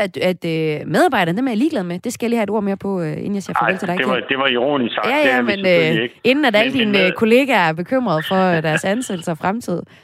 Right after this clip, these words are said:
Speaker 1: Hvad mener du om det?
Speaker 2: I, jamen, det er jo rigtigt nok, fordi at når du sænker temperaturen, når du gør forholdene dårligere på dine medarbejdere, når du går ind og sparer på sommerudflugter, på, øh, julefrokoster og alle mulige andre personalegoder, det er jo klart, så bliver man ikke en attraktiv arbejdsplads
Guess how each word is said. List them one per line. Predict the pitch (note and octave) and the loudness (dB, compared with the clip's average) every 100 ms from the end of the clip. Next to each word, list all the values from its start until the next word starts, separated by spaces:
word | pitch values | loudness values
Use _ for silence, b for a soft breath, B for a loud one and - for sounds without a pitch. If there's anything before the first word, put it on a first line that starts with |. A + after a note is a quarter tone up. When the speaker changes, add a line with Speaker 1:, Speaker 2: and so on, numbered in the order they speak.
| b _ | b _
Speaker 1:
Hvad | G#3+ | 0
mener | B3 | 2
du | G3 | 0
om | F3 | -4
det? | G#3 - C#3 | -8 -10 -12
Speaker 2:
I, | B2+ - - - A#4 G3+ | -14 -20 -20 -16 -6 0
jamen, | D#3 D3 | 0 0
det | E3+ | 0
er | F#3+ | 0
jo | C#3 | -2
rigtigt | E3 C3+ | -2 -2
nok, | D3 - | -2 -2
fordi | C#3+ C3 | -2 0
at | A#2 | 0
når | C3+ B2 | 0 -4
du | A2+ | -4
sænker | F#3 G#3 | -4 -2
temperaturen, | E3+ D3 C3 - E3+ C#3+ | -2 -2 -2 0 0 0
når | B2 B2 | 0 -2
du | A#2+ | 0
gør | A2 - | -2 -2
forholdene | D#3 D#3 C#3+ A#2+ G#2 - _ | -2 -2 -2 -2 -4 -4 _
dårligere | A#2+ C3 D#3+ A#2 | 0 2 0 0
på | A#2+ | -2
dine | A2 G#2+ | -2 0
medarbejdere, | C3 D3 C3+ A#2 | 0 0 -2 0
når | A#2 A2+ | -2 0
du | A2+ | 0
går | A#2+ | 0
ind | C3 E3 | 0 0
og | B2 - | -2 -4
sparer | G#2+ G#2+ C#3+ - | -2 0 0 -2
på | |
sommerudflugter, | A2+ A#2+ C3+ D3 A#2+ - B2 A#2 - - | -2 -2 -2 -2 -2 0 -2 -2 -4 -2
på, | G2+ - B B B _ - | -2 -2 B B B _ -4
øh, | G#2 | -2
julefrokoster | A2 E3 F3 - C3 B2+ A#2 B2+ | 2 2 0 -2 -2 0 0 -2
og | A#2+ B2 A2+ - | -2 -4 -6 -6
alle | - D3 D#3 | -4 0 0
mulige | C#3+ C#3+ | 0 0
andre | A2+ A#2+ | -2 -2
personalegoder, | C#3+ - A2+ A2 A2 A#2 A2 A2 | -4 -6 -4 -2 -2 0 0 0
det | - | 0
er | C3 | -2
jo | A#2+ - | -2 -4
klart, | C#3+ B2+ | -4 -4
så | - | -4
bliver | C3 B2 | -2 -2
man | A2+ | 0
ikke | A#2+ - | -2 -2
en | G#2+ - | -4 -4
attraktiv | A#2+ - - B2 B2 | -4 -4 -4 -6 0
arbejdsplads | G2+ G#2+ B2 - G#2+ | -2 -2 -4 -2 -4